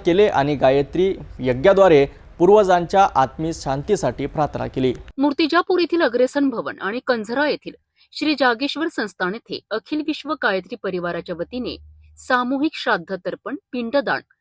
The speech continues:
Speaker 2: व गायत्री यज्ञाचा भव्य सोहळा आयोजित करण्यात आला. शनिवारी अग्रेसन भवन येथे तर्पण संस्कार पार पडलेत, तर रविवारी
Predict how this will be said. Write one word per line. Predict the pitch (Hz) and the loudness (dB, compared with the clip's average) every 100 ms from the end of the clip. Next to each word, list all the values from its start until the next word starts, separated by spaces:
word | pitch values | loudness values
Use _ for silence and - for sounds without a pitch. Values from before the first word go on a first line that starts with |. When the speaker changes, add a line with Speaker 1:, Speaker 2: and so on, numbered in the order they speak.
| _ _ | _ _
Speaker 2:
व | 254 294 | 2 4
गायत्री | 262 247 254 311 | 4 2 0 -2
यज्ञाचा | 302 220 247 - 262 | -2 -2 -8 -6 -6
भव्य | 220 233 175 202 | -4 -6 -6 -8
सोहळा | - 220 226 131 - | -8 -8 -8 -8 -6
आयोजित | 190 196 240 - | -6 -6 -8 -8
करण्यात | 165 143 127 | -10 -8 -12
आला. | 127 - _ _ _ _ _ _ _ _ _ _ - | -14 -16 _ _ _ _ _ _ _ _ _ _ -4
शनिवारी | 320 311 349 359 381 | 0 2 4 4 2
अग्रेसन | 247 247 285 320 294 | 2 -2 0 0 0
भवन | 233 175 | -2 -4
येथे | 220 - 156 _ | -6 -8 -12 _
तर्पण | 226 214 - 262 - | -2 -2 -4 -6 -4
संस्कार | 196 - - 247 - | -8 -8 -8 -8 -4
पार | 170 | -4
पडलेत, | 151 151 151 - _ _ _ - - | -4 -8 -8 -12 _ _ _ -20 -6
तर | 202 | -2
रविवारी | 185 185 214 277 | -2 -2 -4 -6